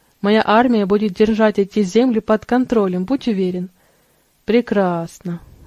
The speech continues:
Домициан подошел к окну и стал глядеть на город. «Теперь ты можешь быть свободен». Глава шестнадцатая. В полуночный час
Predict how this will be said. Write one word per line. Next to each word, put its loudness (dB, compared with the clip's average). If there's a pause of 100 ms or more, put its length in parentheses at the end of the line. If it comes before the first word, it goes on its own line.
Домициан -4
подошел -6
к -16
окну -6 (420)
и -4
стал -2
глядеть -4
на -4
город. -8 (220)
«Теперь 0
ты 0
можешь 0
быть -2
свободен». -4 (1300)
Глава 4 (180)
шестнадцатая. -4 (560)
В -20
полуночный 0
час -4